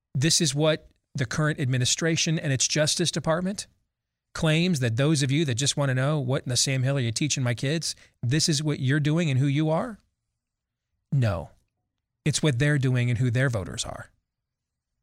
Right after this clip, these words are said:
The enemy always accuses the brethren of doing what he's doing. Don't ever forget that. So whenever you're falsely accused of something, if you're wondering, "What's the enemy up to?" it is always that.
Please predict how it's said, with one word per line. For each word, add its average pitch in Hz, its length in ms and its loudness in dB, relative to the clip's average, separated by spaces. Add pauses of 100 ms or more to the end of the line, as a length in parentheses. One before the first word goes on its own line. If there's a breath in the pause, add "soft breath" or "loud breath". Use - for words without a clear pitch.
(1600)
The 135 160 2
enemy 170 300 0
always 156 380 -2
accuses 139 480 -2
the 135 80 -2
brethren 107 500 -4 (160)
of 117 100 -2
doing 113 260 0
what 110 100 0
he's 113 180 0
doing. - 260 -8 (920)
Don't 120 160 -2
ever 135 180 2
forget 156 320 2
that. - 240 -6 (1000)
So - 140 0
whenever 160 220 4
you're 190 180 4
falsely 196 480 2
accused 208 380 0
of 165 80 2
something, 147 480 0 (140)
if 135 100 0
you're 156 80 2
wondering, 156 380 2
"What's 139 280 -2
the 160 160 0
enemy 165 280 2
up 180 140 -2
to?" 107 280 -2 (600)
it 107 140 -2
is 101 200 -4 (160)
always 147 680 2 (320)
that. 107 560 -2